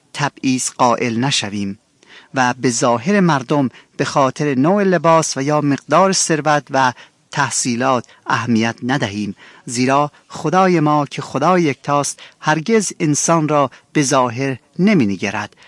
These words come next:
و ما که خود را خدا پرست و پیرو عیسی مسیح مقدس و عادل می‌دانیم،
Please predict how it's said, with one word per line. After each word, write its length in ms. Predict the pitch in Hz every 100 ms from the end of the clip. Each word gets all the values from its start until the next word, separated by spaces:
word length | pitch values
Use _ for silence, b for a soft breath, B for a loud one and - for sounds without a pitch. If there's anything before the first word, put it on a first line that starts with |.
| b
و 80 | 127
ما 220 | 123 151
که 140 | 147 151
خود 220 | - 151
را 200 | 147 139
خدا 380 | - 151 143 135
پرست 460 | - 139 151 - B B -
و 80 | 151
پیرو 380 | 156 147 160
عیسی 680 | 185 170 - 151 - 180 175
مسیح 380 | 160 151 - 165
مقدس 640 | 156 147 143 127 160 - 147
و 40 |
عادل 420 | - 151 135 214
می‌دانیم، 560 | 170 113 107 104 143